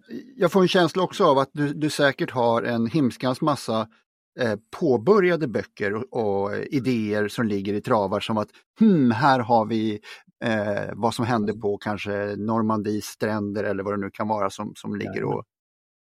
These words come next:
Speaker 2: Absolut, såna finns det gott om. Det gör det ju. Man vadar ju genom en massa oavslutade idéer, idéer som man vet, ja, det här kommer aldrig bli av, och andra som man fortfarande sparar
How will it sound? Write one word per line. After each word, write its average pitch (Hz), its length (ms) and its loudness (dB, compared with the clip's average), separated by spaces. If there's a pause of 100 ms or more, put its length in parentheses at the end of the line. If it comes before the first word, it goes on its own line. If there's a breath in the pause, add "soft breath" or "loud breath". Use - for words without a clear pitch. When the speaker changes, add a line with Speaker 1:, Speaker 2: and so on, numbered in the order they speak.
(120)
Speaker 2:
Absolut, 143 540 4
såna 120 380 -2
finns 120 260 -2
det 131 100 -4
gott 127 260 -2
om. 104 180 -6 (720)
Det 110 60 -8
gör 107 120 -6
det 113 60 -4
ju. 107 60 -4
Man 113 180 2
vadar 113 380 6
ju 131 200 10
genom 113 240 4
en 110 100 2
massa 107 260 -2 (260)
oavslutade 117 920 -2
idéer, 107 480 -2
idéer 107 380 0
som 113 200 -6
man 107 120 -2
vet, 104 200 -2 (420)
ja, 113 160 -2
det 104 80 -2
här 120 120 -4
kommer 110 260 -6
aldrig 101 280 -6
bli 113 120 -2
av, 104 280 -2
och 107 120 0
andra 104 240 -4
som - 160 -8
man 104 160 -4
fortfarande 104 420 -10
sparar 104 400 -6